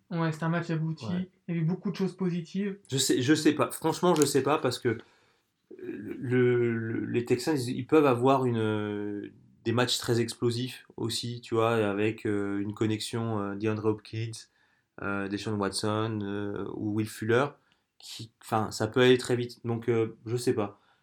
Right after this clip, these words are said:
Speaker 2: Je, de l'autre côté, Andrew Luck, il a une, euh, il a une, un rapport particulier avec, euh, Ebron. Ça se passe super bien. Le, la défense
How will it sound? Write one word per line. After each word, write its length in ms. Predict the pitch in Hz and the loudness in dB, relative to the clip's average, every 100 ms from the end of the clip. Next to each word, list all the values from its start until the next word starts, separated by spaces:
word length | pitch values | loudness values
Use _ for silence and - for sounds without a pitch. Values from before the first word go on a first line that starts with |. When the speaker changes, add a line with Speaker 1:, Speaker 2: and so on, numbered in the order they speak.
| _ - | _ -6
Speaker 2:
Je, 160 | 110 | -2
de 1800 | 117 117 113 113 107 104 107 - - - - - - - _ _ - 131 | 0 2 2 2 2 0 -4 -6 -8 -10 -12 -16 -16 -20 _ _ -2 4
l'autre 140 | 131 135 | 4 4
côté, 240 | 131 143 | 2 4
Andrew 240 | 139 120 | 4 6
Luck, 240 | 123 143 - | 4 4 2
il 100 | 120 | 0
a 60 | 117 | 2
une, 180 | 117 113 | 0 -2
euh, 360 | 113 110 110 - | -2 -2 -4 -10
il 180 | 120 117 | -6 -2
a 80 | 117 | -2
une, 180 | 117 | -4
un 180 | 110 110 | -6 -4
rapport 320 | 107 113 127 | 0 0 0
particulier 540 | 113 117 - - 117 120 | -2 -6 -6 -10 0 2
avec, 380 | 113 110 110 113 | 4 0 0 -2
euh, 480 | 104 104 101 101 117 | -2 0 -2 -2 -2
Ebron. 540 | 113 110 127 143 151 - _ _ | -2 2 4 4 -2 -12 _ _
Ça 120 | - | -6
se 80 | 107 | -4
passe 200 | - 101 | -4 -4
super 320 | - 107 107 | -6 -2 0
bien. 420 | 107 123 131 139 - _ _ _ _ | 2 0 0 -2 -8 _ _ _ _
Le, 600 | - 117 123 123 123 117 | -2 6 10 12 10 8
la 140 | 113 117 | 6 6
défense 800 | 123 123 143 143 139 - - | 6 4 4 4 2 -2 -8